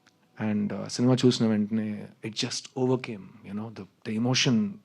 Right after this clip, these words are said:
it was, I was overcome by it. And తెలుగు ప్రేక్షకులకి సిద్ధు గురించి, uh, ఎన్నిసార్లు ఎన్ని రకాల మాటలు చెప్పినా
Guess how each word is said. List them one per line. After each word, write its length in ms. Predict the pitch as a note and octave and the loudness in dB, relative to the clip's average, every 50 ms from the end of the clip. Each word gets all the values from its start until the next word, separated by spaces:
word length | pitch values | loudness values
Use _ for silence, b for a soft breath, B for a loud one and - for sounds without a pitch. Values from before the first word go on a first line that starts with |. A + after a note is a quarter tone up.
| _ _ _ - - | _ _ _ -8 -6
it 140 | A2 - A2+ | -2 0 0
was, 80 | G#2+ | 2
I 120 | G2+ G#2+ G#2+ | 2 2 4
was 100 | G#2+ G#2 | 6 10
overcome 420 | B2+ B2 B2 B2 A#2 A#2+ G#2 G2+ | 10 12 10 10 8 6 4 4
by 120 | G2 - | 4 2
it. 180 | - - - - - - b b b b b b b b b b b b b b b b b b b b b _ - | -4 -10 -14 -20 -20 -20 b b b b b b b b b b b b b b b b b b b b b _ -4
And 100 | B2+ A#2+ | 0 6
తెలుగు 200 | - A#2 B2+ C3 | 10 12 12 12
ప్రేక్షకులకి 520 | C3 B2+ C#3 B2+ - - C3 B2+ B2 B2 B2+ | 12 12 12 12 12 8 6 6 4 4 4
సిద్ధు 260 | - A#2+ A2 A2+ C3 | 4 8 12 12 12
గురించి, 760 | B2+ B2+ B2 B2 B2 A2+ - - B2+ B2 A#2+ A2+ G#2+ F#2 D2 - - _ _ - | 12 12 12 12 12 10 10 10 10 10 10 10 8 6 4 -2 -8 _ _ -2
uh, 420 | G#2+ G#2+ G2+ F#2+ F#2 F#2 F2 E2+ F2 - _ _ _ _ _ _ _ _ _ _ _ - - | 0 2 2 2 0 -2 -4 -6 -10 -12 _ _ _ _ _ _ _ _ _ _ _ -2 2
ఎన్నిసార్లు 720 | G#2+ A2 A2 A#2 B2 B2+ B2+ - C3+ B2 B2+ A#2+ B2 B2 | 6 8 10 10 10 10 10 10 10 10 10 10 10 8
ఎన్ని 340 | B2+ A#2+ A2+ A#2 A#2+ B2 A#2+ | 8 10 10 10 10 12 12
రకాల 380 | A2+ A#2 G#2+ - A#2+ A#2+ A#2+ | 12 10 10 10 10 10 10
మాటలు 560 | A2+ A#2 A2 G#2+ A2 - - A#2+ A#2 A2+ A2 G#2+ | 10 10 10 8 8 6 6 8 8 8 6 4
చెప్పినా 600 | G#2+ - A2 G2+ - - A2 A#2 A2 A2 A#2+ B2+ | 2 0 0 4 8 10 12 12 12 10 6 4